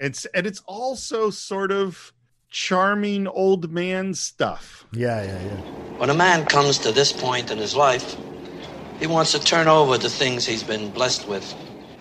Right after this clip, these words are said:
Speaker 3: Turn them over to friends as a reward for the friends he's had and to make sure that everything goes well after he's gone.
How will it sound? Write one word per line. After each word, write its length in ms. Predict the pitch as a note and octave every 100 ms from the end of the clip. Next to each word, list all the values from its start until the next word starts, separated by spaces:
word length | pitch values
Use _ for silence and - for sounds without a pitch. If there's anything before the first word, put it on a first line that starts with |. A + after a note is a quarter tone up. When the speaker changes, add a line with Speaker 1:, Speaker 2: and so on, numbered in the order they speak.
| - - - - -
Speaker 3:
Turn 220 | G#3 F#3
them 140 | C#3 B2+
over 240 | A#2+ C3+
to 140 | C#3
friends 680 | E3+ - A2+ E2 C#2 - - - - - - - -
as 160 | - B2
a 60 | C3+
reward 600 | D3 D#3+ F#3 D#3+ G#2+ - - - - -
for 160 | - A2
the 80 |
friends 380 | G#2+ B2+ A2+ G#2+
he's 180 | G#2 G2
had 360 | G#2 G2+ C3+ G3+ - - - - - - - - - - - - - - - - - - -
and 160 | D#3+
to 60 | D#3
make 240 | D3 D3+
sure 520 | - - A2 A2 G3 A3 - - - -
that 120 | C#3
everything 480 | D#3 E3 D#3 D3 C#3
goes 340 | C3+ C#3 C3+
well 520 | G#2+ G#2+ A2 C#3+ F#3+ F#3 - -
after 300 | F#2 F#2+ -
he's 140 | B2+ C3+
gone. 360 | G3 C#3+ F2